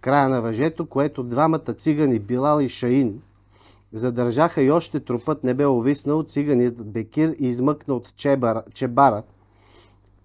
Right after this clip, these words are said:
Това е кацата, напълнена с вода, и където е поставено надянутото, надясно до бесилката,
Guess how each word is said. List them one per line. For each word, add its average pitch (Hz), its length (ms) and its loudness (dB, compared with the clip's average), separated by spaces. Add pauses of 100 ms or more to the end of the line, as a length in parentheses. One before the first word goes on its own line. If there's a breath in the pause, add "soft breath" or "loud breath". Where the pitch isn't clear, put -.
(140)
Това 135 200 4
е 120 60 0
кацата, 135 480 -2
напълнена 123 540 0
с 104 200 -10
вода, 117 340 0
и 117 40 0 (460)
където 120 360 -2
е 113 100 -2
поставено 117 800 0
надянутото, 107 960 -6 (360)
надясно 123 560 -2
до 113 100 -6
бесилката, 123 720 -6